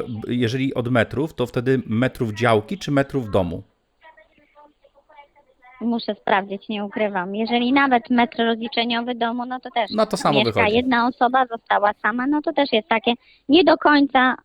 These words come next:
Speaker 1: Uczciwe.
Speaker 2: uczciwe, tak? Czy,
Speaker 1: Okej.
Speaker 2: czy nie do końca, żeby się opłacało mieszkańcom.
Speaker 1: Dobra, kończąc, to powiem, że i tak, i tak
Speaker 2: Czyli próbujemy małą ilość wody zużywać i żeby wnosić niższą opłatę za śmieci.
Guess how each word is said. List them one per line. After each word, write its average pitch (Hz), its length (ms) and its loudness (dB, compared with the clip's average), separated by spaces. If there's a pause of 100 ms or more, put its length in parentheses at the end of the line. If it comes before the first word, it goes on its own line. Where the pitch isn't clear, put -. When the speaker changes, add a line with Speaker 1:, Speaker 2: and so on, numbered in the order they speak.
(160)
Speaker 1:
Uczciwe. - 400 -12 (1400)
Speaker 2:
uczciwe, - 520 -6 (140)
tak? 240 220 -4
Czy, 208 60 -8
Speaker 1:
Okej. 208 300 -6
Speaker 2:
czy 220 60 -8
nie 208 160 -4
do 220 100 -4
końca, 214 400 -4 (640)
żeby 202 180 0
się 196 120 0
opłacało 233 420 4
mieszkańcom. - 680 -8 (760)
Speaker 1:
Dobra, 107 340 2 (120)
kończąc, 139 440 2
to 131 100 -6
powiem, 123 300 -2
że 123 120 -2
i 117 40 -2
tak, - 180 -8
i - 40 -12
tak 120 140 2
Speaker 2:
Czyli 277 340 2 (100)
próbujemy 320 1160 4
małą 240 520 4
ilość 226 460 0
wody 214 300 -2
zużywać 302 540 2
i 262 80 -8
żeby 240 280 -2
wnosić 254 500 -2
niższą 254 400 -4 (100)
opłatę - 400 -8
za 269 120 -10
śmieci. - 380 -20